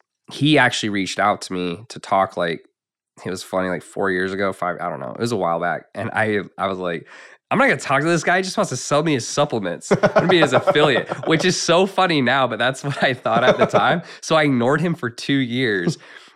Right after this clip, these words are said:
Speaker 1: And then we finally, um, we got put in a group chat on accident, not on accident, but, like,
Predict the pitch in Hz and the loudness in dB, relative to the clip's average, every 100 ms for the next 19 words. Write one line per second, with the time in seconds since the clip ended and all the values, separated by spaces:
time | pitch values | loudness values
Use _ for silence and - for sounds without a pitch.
0 | - 135 139 139 131 - 127 143 160 156 | -2 2 4 4 2 0 2 4 2 2
1 | 151 135 120 113 104 98 87 123 120 151 | 2 0 0 2 0 -2 -6 -2 0 0
2 | - - 156 131 107 123 - - 139 135 | 0 -2 0 -2 -2 -4 -4 -4 0 2
3 | 107 90 - - 104 95 127 139 - 95 | 2 -2 -6 -6 -4 -2 -2 -4 -6 -6
4 | 92 165 143 110 127 - 92 98 101 98 | -2 0 2 2 0 -2 -6 -4 -4 -4